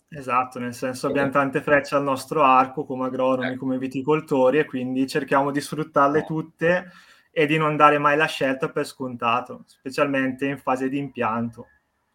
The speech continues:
Speaker 1: e poi ovviamente anche di gestione. Ma,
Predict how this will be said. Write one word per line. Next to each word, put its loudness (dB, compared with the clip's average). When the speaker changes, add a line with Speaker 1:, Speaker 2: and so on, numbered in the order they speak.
Speaker 1:
e -4
poi -2
ovviamente -4
anche -8
di -6
gestione. -2
Ma, -6